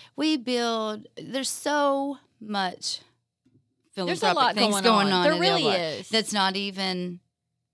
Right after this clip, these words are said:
Speaker 1: really publicized enough. So we are gonna focus this next year on, um, j-, just getting that message out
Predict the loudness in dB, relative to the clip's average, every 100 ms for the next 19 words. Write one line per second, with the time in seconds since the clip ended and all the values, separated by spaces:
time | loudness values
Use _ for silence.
0 | _ _ -4 -2 -2 -2 -2 -4 -4 -6
1 | -4 -2 -2 -2 -6 -4 0 0 0 0
2 | 0 -2 -2 -4 -4 -4 -4 -6 -6 -6
3 | -6 -4 -6 -4 -2 -2 -4 -10 -20 -20
4 | -16 -6 -2 -2 -2 -4 -8 -8 -10 -16
5 | _ _ _ _ _ -20 -20 -18 -16 -18
6 | _ _ _ -10 -10 -12 -20 _ -4 -2
7 | -2 -4 -6 -8 -10 -10 -10